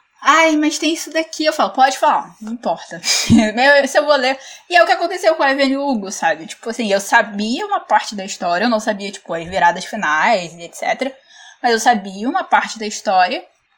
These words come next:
E eu li mesmo assim o livro e curti bastante. E, e foi isso, né? Eu li duzentas páginas em um dia. Por isso, assim, porque quando o livro é bom, ele te prende não só pela história, mas ele te prende pela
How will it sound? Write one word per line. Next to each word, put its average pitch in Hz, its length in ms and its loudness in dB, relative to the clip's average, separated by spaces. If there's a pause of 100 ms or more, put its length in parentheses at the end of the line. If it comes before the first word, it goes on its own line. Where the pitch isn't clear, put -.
E 349 140 -2
eu 349 100 4
li 294 140 2
mesmo 302 260 0
assim 330 240 -2
o 381 80 -4
livro 285 400 -4
e 247 200 -10 (340)
curti 277 380 -4
bastante. 240 800 0
E, 220 520 -8
e 208 100 -16 (380)
foi 254 140 -2
isso, 190 160 -4
né? 180 140 0
Eu 175 60 -8
li 185 100 -10
duzentas 196 560 -8
páginas 202 760 -4
em 208 140 -4
um 214 240 -4
dia. 208 400 -6 (960)
Por 311 120 -4
isso, 294 200 0
assim, 175 140 -4
porque - 220 -20
quando 208 200 -2
o 226 40 0
livro 220 240 -4
é 233 80 0
bom, 208 380 2
ele 269 180 0
te - 140 -4 (140)
prende 294 580 2 (380)
não 254 160 2
só 294 180 0
pela 302 260 2
história, 277 440 0
mas 151 100 -12
ele 175 140 -14
te - 100 -16
prende 190 400 -8
pela 226 640 -2